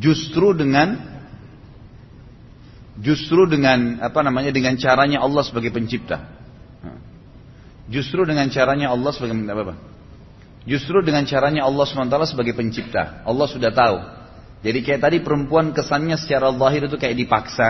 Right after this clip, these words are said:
gitu kan, kayak ada penekanan, padahal sebenarnya itu cara yang terbaik. Seorang laki-laki pada saat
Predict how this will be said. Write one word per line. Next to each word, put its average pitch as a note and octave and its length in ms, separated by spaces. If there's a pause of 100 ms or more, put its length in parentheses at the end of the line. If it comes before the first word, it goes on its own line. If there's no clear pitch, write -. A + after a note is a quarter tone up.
(500)
gitu G2+ 160
kan, B2 160
kayak A2 240
ada A2+ 160
penekanan, A#2+ 480
padahal E3+ 240
sebenarnya D#3+ 400
itu F3 160
cara D#3 320
yang B2+ 240
terbaik. A2+ 480 (800)
Seorang G#3 400
laki-laki A#2+ 720 (480)
pada D3+ 240
saat F3 480